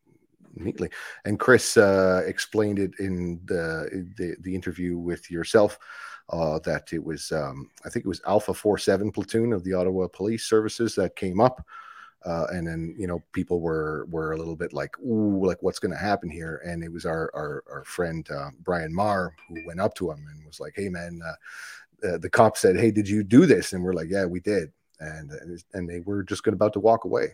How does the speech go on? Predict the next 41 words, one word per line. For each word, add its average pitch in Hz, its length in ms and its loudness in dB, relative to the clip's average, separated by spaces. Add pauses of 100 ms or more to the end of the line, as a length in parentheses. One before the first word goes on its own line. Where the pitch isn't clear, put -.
(140)
And, 85 320 -8
and 82 180 -8
he 160 220 4
was 104 140 6
like, 92 100 -2
"Well, 107 180 4
hold 139 220 12
on 151 120 8
a 95 40 0
minute. 76 220 -8 (120)
Like, - 140 -16 (240)
we'll 87 120 -2
make 110 200 2
you 80 80 0
a 71 40 -6
deal. 110 280 0 (240)
Like, 71 140 -10 (580)
we 110 240 6
who 127 140 4
took 139 200 8
it 98 120 0
down, 120 340 2
we 104 140 2
will 104 160 4
stay 98 320 0
here 80 340 -10
twenty-four 95 460 -6
seven. 92 360 -2 (180)
We're 92 100 -2
not 80 120 -4
going 92 260 -4
anywhere 87 300 -6
anyways. 120 460 2 (380)
And 82 140 -8
we'll, 85 260 0
we'll 92 160 -2
make 82 220 -6
sure 92 160 -4
that 85 140 -4
it's - 160 -12
maintained 87 560 -6